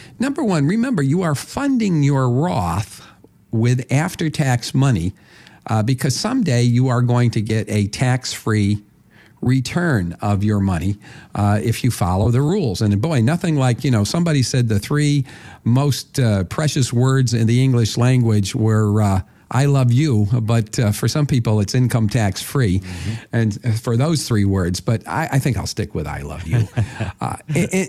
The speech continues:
Speaker 1: in any event, but, but here's the deal. I mean, we, we were in, I was sitting with, um,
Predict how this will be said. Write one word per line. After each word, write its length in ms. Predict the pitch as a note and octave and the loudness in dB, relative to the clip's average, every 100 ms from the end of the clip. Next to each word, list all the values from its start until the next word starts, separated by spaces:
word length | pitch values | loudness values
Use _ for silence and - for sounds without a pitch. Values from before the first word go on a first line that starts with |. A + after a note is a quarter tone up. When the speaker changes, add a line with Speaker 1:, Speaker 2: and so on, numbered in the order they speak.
| - | -2
Speaker 1:
in 140 | G#3+ A#3+ | 0 0
any 220 | D#4 D#4+ | 0 0
event, 480 | D#3 B2+ G2+ G#2+ - C3+ | 2 2 2 0 -4 -4
but, 200 | G3+ - | -4 -4
but 140 | C#3 - | -4 -2
here's 320 | G#3+ C#4 B3+ | -2 0 -2
the 100 | F3+ | -2
deal. 280 | D#3+ F3 F#2+ | -2 -2 2
I 100 | B2+ | 2
mean, 140 | C#3 | 2
we, 240 | D3 G3+ G#3 | 0 -2 -2
we 220 | D#3 F#3 | 0 0
were 280 | A#3+ G3 C#3+ | 0 0 2
in, 200 | B2+ B2 | 2 2
I 160 | B2+ D#3+ | 0 0
was 180 | E3 | 0
sitting 440 | - D#3 D#3+ F3+ F3 | -2 -2 0 0 -2
with, 640 | - A#2+ A#2+ A2+ A2 B2+ - | -2 0 2 2 0 -4 -2
um, 380 | G#2 G2 F#2+ | 0 0 -2